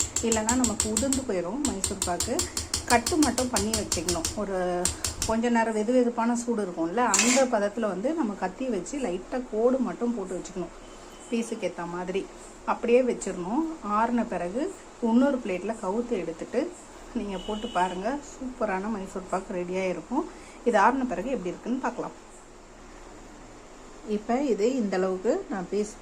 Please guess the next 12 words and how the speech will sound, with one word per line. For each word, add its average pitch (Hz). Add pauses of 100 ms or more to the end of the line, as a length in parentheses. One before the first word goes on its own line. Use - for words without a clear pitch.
(200)
மாதிரி 180 (100)
போட்டு 175
வச்சிருக்கேன். 165 (460)
இப்ப 196
நல்லா 185 (120)
ஆறிடுச்சு. 185 (420)
இப்ப -
வந்து 202
இன்னொரு 214 (180)
பிளேட் 214
ஒண்ணு 175
வச்சிருக்கேன், 190